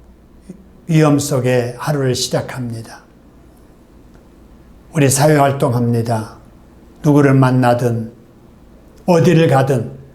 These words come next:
하나님께서 지켜주실 줄로 믿습니다. 지킬 것 지키면서 해야 할 일에 최선을 다하는 여러분들에게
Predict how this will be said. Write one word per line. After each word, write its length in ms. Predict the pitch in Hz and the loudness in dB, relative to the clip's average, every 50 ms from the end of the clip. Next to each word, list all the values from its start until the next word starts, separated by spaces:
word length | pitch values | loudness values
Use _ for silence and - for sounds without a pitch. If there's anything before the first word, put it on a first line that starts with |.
| - - - - - - - - - | -20 -20 -20 -20 -20 -20 -20 -20 -16
하나님께서 1080 | - - 160 156 143 135 135 131 127 - 147 135 127 - 143 127 123 123 120 - - - - - - _ - | -6 -2 0 2 2 4 2 0 0 -2 -2 -2 -2 0 0 0 0 -2 -4 -6 -12 -18 -20 -20 -20 _ -8
지켜주실 680 | - - 175 160 - 165 151 139 147 139 - - 147 139 | -4 -4 -2 -2 0 0 0 0 0 -2 -2 -4 -4 -4
줄로 240 | - 156 139 131 123 | -2 -2 -2 0 0
믿습니다. 720 | 127 127 120 - - 135 123 117 113 110 104 104 98 - - - _ _ - _ _ _ _ _ _ - _ | -2 -2 -2 -4 -4 -4 -4 -4 -4 -6 -8 -10 -14 -14 -20 -20 _ _ -20 _ _ _ _ _ _ -20 _
지킬 360 | - - 185 185 - 180 165 | -4 -4 -4 -2 0 -2 -2
것 160 | - 196 185 185 | 0 -2 -4 -4
지키면서 800 | - 185 - - 185 175 147 123 117 104 - - - - - - - - _ _ _ _ _ _ - - - - | -6 -8 -6 -4 -2 0 0 -2 -2 -6 -8 -8 -10 -12 -18 -20 -20 -20 _ _ _ _ _ _ -20 -20 -10 -4
해야 180 | 156 127 120 123 | -2 0 0 0
할 160 | 120 117 113 | 0 -2 -2
일에 420 | 113 110 113 113 113 110 110 - - | -4 -2 -2 -2 -4 -4 -8 -10 -8
최선을 500 | - - 185 180 - 175 156 143 135 123 | -4 -4 -4 -2 -2 -2 -2 -2 -2 -2
다하는 560 | 123 127 127 123 123 123 120 120 117 117 - - - - - - | -2 -2 0 0 -2 -2 -4 -4 -6 -8 -12 -16 -20 -20 -8 -4
여러분들에게 760 | 151 139 131 131 123 131 127 123 120 120 110 107 107 104 - | -2 0 0 0 0 0 0 0 0 -2 -2 -4 -6 -8 -12